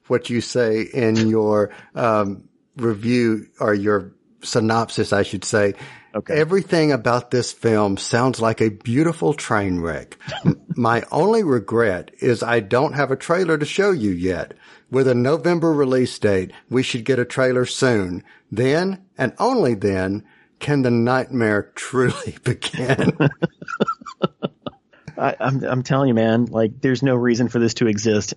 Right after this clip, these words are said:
Speaker 2: and that's why I want it to exist so bad.
Speaker 1: Oh, this is now, I'm, I can't wait till it actually comes out, and ki-, you've actually made me curious about a m-, movie that I,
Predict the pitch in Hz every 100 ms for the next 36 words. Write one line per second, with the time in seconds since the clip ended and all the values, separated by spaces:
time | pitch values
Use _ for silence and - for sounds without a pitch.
0 | 127 113 110 - 117 110 104 113 110 -
1 | 104 104 107 98 - - 104 101 92 85
2 | 73 - _ _ - 160 175 185 170 135
3 | 151 202 202 156 135 139 160 151 135 -
4 | 131 160 160 147 156 196 185 - 117 120
5 | 135 - 123 117 120 120 - 135 120 107
6 | - - - _ - 139 135 113 - 113
7 | 131 135 107 - - 131 123 117 113 110
8 | 104 - _ _ - - 143 - _ 143
9 | 135 147 151 165 175 208 - 165 143 131
10 | 120 - - 165 147 135 117 127 120 117
11 | 123 117 - 151 143 131 123 123 - _
12 | 135 127 120